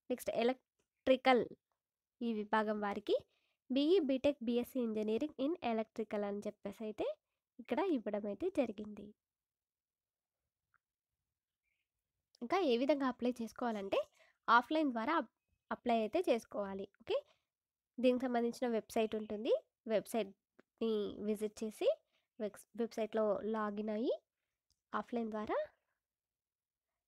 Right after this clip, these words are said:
దరఖాస్తు చేసుకోవడం అయితే ఉంటుంది.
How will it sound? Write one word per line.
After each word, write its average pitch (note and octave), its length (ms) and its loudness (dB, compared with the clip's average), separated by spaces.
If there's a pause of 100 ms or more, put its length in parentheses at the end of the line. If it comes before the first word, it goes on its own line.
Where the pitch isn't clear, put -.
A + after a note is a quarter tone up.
(760)
దరఖాస్తు A3+ 560 -6
చేసుకోవడం G#3 560 -4
అయితే G3+ 240 -6
ఉంటుంది. F#3+ 400 -6